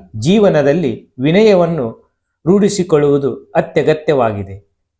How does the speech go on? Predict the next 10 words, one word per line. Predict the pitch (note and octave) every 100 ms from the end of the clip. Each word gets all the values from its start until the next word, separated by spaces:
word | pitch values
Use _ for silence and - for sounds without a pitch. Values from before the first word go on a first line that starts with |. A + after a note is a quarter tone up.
| _
ಸ್ನೇಹಿತರೆ, | - F3 G3+ F3+ F3+ E3+ G3+ G3+ _ _ _ _ _ _ _ _ - -
ಮನುಷ್ಯರಲ್ಲಿ | F#3+ A#3+ A#3+ A#3 G3+ F3+
ಎರಡು | E3 - E3 G3 G#3+
ರೀತಿಯ | F#3+ E3+ F3 E3
ಸ್ವಭಾವವಿರುವ | - D#3+ D3+ F3+ E3+ E3 D#3+ D3
ವ್ಯಕ್ತಿಗಳನ್ನು | B2+ E3+ - F3+ D#3 D3+ D#3 C3+ A2 _ C#3
ನಾವು | D#3 D#3+ C3+ - D3+
ನಮ್ಮ | E3 D#3
ಜೀವನದಲ್ಲಿ | C3+ C#3+ F#3 F3+ D3 D3+ C#3 C3 _ C3
ನೋಡಿರುತ್ತೇವೆ. | D3+ E3 D3+ C3+ - A2+ G#2